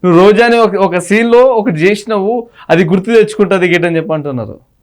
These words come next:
ఏది ఆ సీన్ చూసిల్లా మీరు? బాలయ్య బాబు గారు, రోజా ఒక సీన్ ఉంటది. ఆ!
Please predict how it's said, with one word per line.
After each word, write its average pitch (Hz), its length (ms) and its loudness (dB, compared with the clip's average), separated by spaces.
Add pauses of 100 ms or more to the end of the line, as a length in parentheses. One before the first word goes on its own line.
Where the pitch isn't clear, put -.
(120)
ఏది 156 200 -2
ఆ 151 120 4
సీన్ 180 280 -4
చూసిల్లా 175 300 0
మీరు? 165 300 -4 (300)
బాలయ్య 151 320 2
బాబు 180 280 2
గారు, 196 400 4
రోజా 170 400 2
ఒక 147 220 -2
సీన్ 185 300 -2
ఉంటది. 156 440 -4 (480)
ఆ! 571 120 6